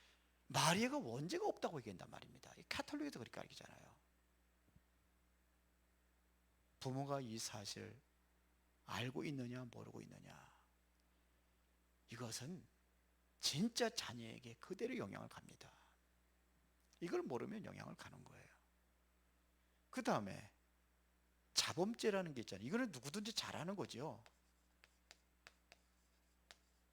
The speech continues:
자범죄는 이것도 원죄에 매여서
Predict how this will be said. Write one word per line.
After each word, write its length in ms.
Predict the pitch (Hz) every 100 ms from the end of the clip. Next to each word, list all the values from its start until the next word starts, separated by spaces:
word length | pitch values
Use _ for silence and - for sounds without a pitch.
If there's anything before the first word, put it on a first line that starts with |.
| _ - _ _ _ _ _ _ _ _ - _ -
자범죄는 760 | - - 165 202 202 139 123 262 - _ _ _ _ _ _ - - - -
이것도 560 | 139 - 107 117 110 - - -
원죄에 840 | - 110 151 202 233 226 247 240 233
매여서 840 | 147 117 113 110 - 185 262